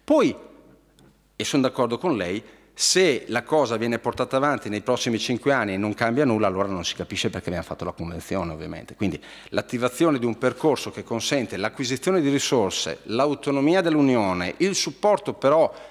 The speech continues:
di persone, è un qualcosa che deve essere costruito. E quindi abbiamo intenzione tutti noi sei, compreso Faenza che ha le sue problematiche e non è immune,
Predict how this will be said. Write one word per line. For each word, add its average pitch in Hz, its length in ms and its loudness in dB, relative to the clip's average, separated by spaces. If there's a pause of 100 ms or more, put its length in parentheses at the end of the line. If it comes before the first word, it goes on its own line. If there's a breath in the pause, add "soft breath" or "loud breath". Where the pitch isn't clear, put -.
(540 loud breath)
di 110 240 -16
persone, 127 800 -2 (440)
è 92 100 -8
un 107 120 -6
qualcosa 117 520 -2
che 92 120 -14
deve 87 120 -8
essere 92 200 -10
costruito. 87 560 -14 (460 soft breath)
E 92 280 -6
quindi 107 600 -6
abbiamo 143 300 0
intenzione 139 460 -4
tutti - 360 -4
noi 107 240 0
sei, 98 580 -4
compreso 98 420 -8
Faenza 104 400 -4
che 90 120 -8
ha - 20 -4
le 85 80 -8
sue 117 160 -6
problematiche 98 880 -4 (100)
e 71 160 -14
non 92 180 -8
è 104 40 -6
immune, 101 480 -6